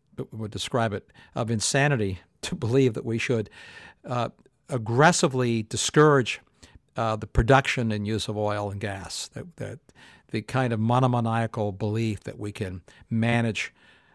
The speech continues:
a s-, a, a, the exit from use of hydrocarbons globally, uh, and use wind and solar instead. And that would, the green movement was in full swing then,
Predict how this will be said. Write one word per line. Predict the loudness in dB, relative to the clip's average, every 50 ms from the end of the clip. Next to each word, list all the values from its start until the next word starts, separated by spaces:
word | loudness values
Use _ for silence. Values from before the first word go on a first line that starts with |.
| _
a | -8 -6
s-, | -4 -6 -6 -8 _ -12
a, | -10 -10 -10 -10 -10 -12
a, | -14 -14 _ _ _ -8
the | -8 -8 -6 2
exit | 4 6 6 6 4 0 -2
from | -2 -2 -2 0
use | 0 0 0 0
of | -2 0
hydrocarbons | 2 2 2 2 0 0 0 -2 -2 -2 -4 -6 -6 -8 -10 -12 -12 _ _ _ -20 -20 -20 _ _ _ _
globally, | 2 6 10 10 10 10 8 4 0 -2 -6 -10 -14 _ _ _ _ _ _ _ _
uh, | -6 -6 -6 -4
and | -4 -2 0
use | 0 0 0 0
wind | 2 2 2 2 2 0
and | -2 -2
solar | -2 0 0 2 2 2 0 -2
instead. | -4 -6 -4 -4 -2 -2 -2 -4
And | -6 -6 -6 -8 -10 -16 _
that | -6 -6 -6 -4
would, | -6 -12 -12 _ _ _ _ _ -20 -20 -20 _ _ _
the | -2 0 0
green | 2 4 6 6 8 8
movement | 6 6 6 4 0
was | -2 -2 -2
in | -4
full | -2 0 0 0 0
swing | 0 2 2 4 4 6 6 4
then, | 4 2 0 0 -2 -6